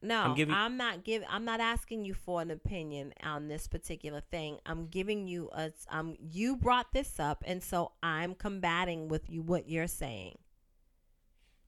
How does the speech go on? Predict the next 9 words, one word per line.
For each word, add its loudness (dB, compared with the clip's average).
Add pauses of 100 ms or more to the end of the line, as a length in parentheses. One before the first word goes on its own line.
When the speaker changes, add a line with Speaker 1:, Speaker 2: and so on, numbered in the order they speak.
(1600)
Speaker 2:
Mm-hmm. -10 (840)
Speaker 1:
See 4
the 6
difference? -2 (1400)
Now 0
shut 0
up 2
and -2
listen. -2